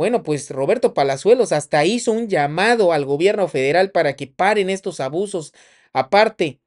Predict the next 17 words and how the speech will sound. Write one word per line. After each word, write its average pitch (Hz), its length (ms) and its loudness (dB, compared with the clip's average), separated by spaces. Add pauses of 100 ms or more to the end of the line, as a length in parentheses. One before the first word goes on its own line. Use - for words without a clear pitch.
(140)
de 143 200 0
la 151 180 4
tremenda 190 420 0
tragedia, 180 460 0
soportar 147 560 -2
estos 196 240 -8
malos 170 340 -6
tratos 175 380 -2
a 135 80 -6
gente 180 360 -8
que 156 220 0
viene 214 400 4
a 170 60 2
ayudar 156 580 2
es 175 220 -6
el 135 200 -6
colmo. 147 460 -2